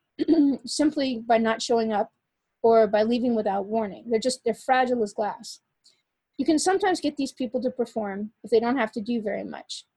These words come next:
And you have to understand when you're working with people who are suicidal and self-destructive,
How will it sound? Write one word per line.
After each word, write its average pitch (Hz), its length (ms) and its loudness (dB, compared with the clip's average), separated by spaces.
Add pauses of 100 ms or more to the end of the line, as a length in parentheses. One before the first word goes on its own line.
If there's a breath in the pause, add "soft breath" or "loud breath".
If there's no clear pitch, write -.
(500)
And 226 340 2 (120)
you 226 300 -4
have 277 100 0
to 349 80 0
understand 262 400 0
when 226 100 0
you're 214 100 2
working 269 340 0
with 240 160 0
people 220 260 0
who 226 160 2
are 214 80 4
suicidal 208 720 -2
and 196 100 -8
self-destructive, 190 800 -4